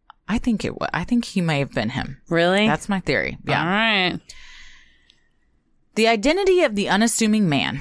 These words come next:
Speaker 1: clad in a dark suit and clip-on tie, who purchased a twenty dollar one-way ticket under the name Dan Cooper and proceeded to successfully hijack a plane with two hundred thousand dollars in cash and disappear into the dark of night,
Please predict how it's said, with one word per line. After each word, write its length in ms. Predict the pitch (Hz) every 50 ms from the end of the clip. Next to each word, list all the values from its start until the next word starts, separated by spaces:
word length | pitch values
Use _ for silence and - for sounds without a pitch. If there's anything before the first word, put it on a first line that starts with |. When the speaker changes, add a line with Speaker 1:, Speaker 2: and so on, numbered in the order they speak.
| - -
Speaker 1:
clad 280 | - - 156 151 185 214
in 100 | 226 220
a 60 | 220
dark 260 | 170 190 190 185 170
suit 320 | - - - 139 120 92 -
and 140 | 143 135 -
clip-on 380 | - - 180 180 - 208 202 196
tie, 360 | - - 143 107 76 - 139 - - -
who 80 | 165 -
purchased 440 | - - 214 226 - 269 254 - -
a 40 | 170
twenty 300 | - - 208 208 226 214
dollar 260 | 233 214 220 220 202
one-way 380 | 180 175 175 185 185 185 185
ticket 340 | - - - 131 - 139 131
under 240 | 135 139 147 147 147
the 100 | 127 135
name 260 | 147 151 156 156 151
Dan 280 | 139 151 147 151 147 143
Cooper 400 | - - - - - - - - - - - - -
and 80 | - -
proceeded 440 | - - - - 175 175 180 180 165
to 100 | 170 151
successfully 720 | - - 143 - - - - 277 294 - - 285 269 262 247
hijack 420 | - 220 214 214 208 226 220 -
a 40 | 208
plane 420 | - - 190 185 185 185 190 190 - - - - - -
with 180 | - - -
two 180 | - - 233 240
hundred 220 | 254 262 254 240
thousand 300 | - 233 214 214 220 214
dollars 320 | 208 214 214 208 214 208 196
in 80 | 196
cash 400 | 180 - 220 214 220 226 - - - - - - - -
and 160 | - 135 135 123
disappear 480 | - 160 - - - - - 220 208
into 160 | 208 208 202
the 80 | 180 180
dark 260 | 165 170 170 175 -
of 80 | 190 165
night, 340 | 160 143 139 139 139 -